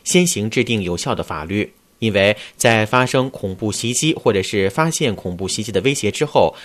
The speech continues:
才仓促的立法，形同于亡羊补牢。新加坡政府近来也警告说，地区性的恐怖主义组织正在计划发动一次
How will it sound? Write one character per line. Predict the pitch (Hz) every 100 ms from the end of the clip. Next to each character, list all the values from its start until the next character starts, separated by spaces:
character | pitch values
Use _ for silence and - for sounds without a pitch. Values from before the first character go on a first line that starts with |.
| - -
才 | - 107
仓 | - 170 185
促 | 175 -
的 | 92
立 | 120
法， | 95 85 85 - - -
形 | - 127
同 | 117 117
于 | 90 92 - -
亡 | 90 127
羊 | 92
补 | 104 80
牢。 | 90 90 - _ _ _ _ _ _ _ _ _ -
新 | -
加 | 123 120
坡 | 117
政 | 120 107
府 | 98
近 | - 113
来 | 90
也 | 92
警 | 90 87
告 | 87
说， | 87 107 107 - - -
地 | 175
区 | - 185
性 | 180 143
的 | 107 98
恐 | -
怖 | 110
主 | 131 135
义 |
组 | 156 90 73
织 | 107 110
正 | - 117
在 | 104 95
计 | - 101
划 | 92 85
发 | 85 113
动 | 107 104
一 |
次 | 104 - 104